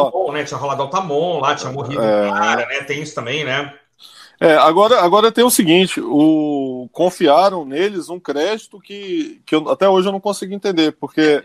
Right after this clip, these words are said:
Speaker 2: imagina, o, o, o Keith Richards, ele tava, é, saindo do, de uma recuperação, né, de uma reabilitação de heroína.
Speaker 1: Uhum.
Speaker 2: O Mick Jagger tava todo enrolado no pré-ca-, pré-núpcia, né? Tava pra casar com a Bianca.
Speaker 1: Aham.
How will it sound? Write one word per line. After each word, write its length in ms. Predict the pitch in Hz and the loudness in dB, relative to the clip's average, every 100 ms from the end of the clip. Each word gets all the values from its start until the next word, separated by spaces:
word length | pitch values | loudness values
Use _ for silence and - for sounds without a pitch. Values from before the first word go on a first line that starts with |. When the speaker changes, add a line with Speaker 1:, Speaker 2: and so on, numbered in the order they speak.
| - | -4
Speaker 2:
imagina, 560 | 143 175 160 160 131 - _ - - - _ | 4 4 4 -2 -4 -8 _ -20 -20 -20 _
o, 100 | 135 | -2
o, 1120 | 147 156 151 156 151 143 139 113 135 143 135 | 2 2 2 2 2 0 -4 -6 -8 -8 -8
o 40 | 131 | -4
Keith 220 | 165 165 | -4 -2
Richards, 360 | 190 220 247 226 | -4 -4 -6 -4
ele 260 | 196 190 | -2 -2
tava, 500 | 196 180 185 202 202 - - - | 0 4 6 6 0 -4 -16 -6
é, 340 | 147 147 147 | -2 0 -2
saindo 500 | 147 - 170 202 240 | -2 0 0 0 -4
do, 220 | 220 196 185 | -4 -2 -2
de 120 | 156 | -4
uma 320 | 170 170 151 | -2 -2 -2
recuperação, 760 | 151 165 165 165 - 151 143 120 | -4 -4 0 0 0 -4 -8 -8
né, 140 | 139 | -10
de 60 | 226 | -4
uma 100 | 147 | -2
reabilitação 640 | 170 165 170 165 147 156 | 0 0 2 2 2 0
de 80 | 156 | -2
heroína. 400 | 185 190 139 117 _ _ _ - | 0 -2 -4 -8 _ _ _ -14
Speaker 1:
Uhum. 460 | 139 95 113 196 220 - - - - - _ | -14 -10 -10 -8 -10 -16 -20 -20 -20 -20 _
Speaker 2:
O 140 | - | -6
Mick 220 | 180 208 | -6 -4
Jagger 340 | 165 196 233 226 | 0 2 2 0
tava 260 | 220 202 | 0 0
todo 220 | 196 220 220 | -2 -6 -6
enrolado 580 | 220 196 165 196 196 | -4 -2 0 -2 -4
no 120 | 170 180 | -10 -12
pré-ca-, 480 | 185 190 190 180 135 | -10 -8 -10 -10 -12
pré-núpcia, 600 | 151 170 170 180 - 131 | -10 -8 -6 -6 -8 -14
né? 240 | 127 185 208 | -10 -10 -8
Tava 240 | 156 165 | -8 -8
pra 160 | 170 151 | -10 -6
casar 320 | 143 135 135 | -4 -4 -8
com 120 | 131 | -10
a 20 | |
Bianca. 380 | 123 127 113 - _ _ _ - | -12 -10 -10 -14 _ _ _ -8
Speaker 1:
Aham. 520 | 123 110 107 147 196 | -6 -4 -4 -6 -8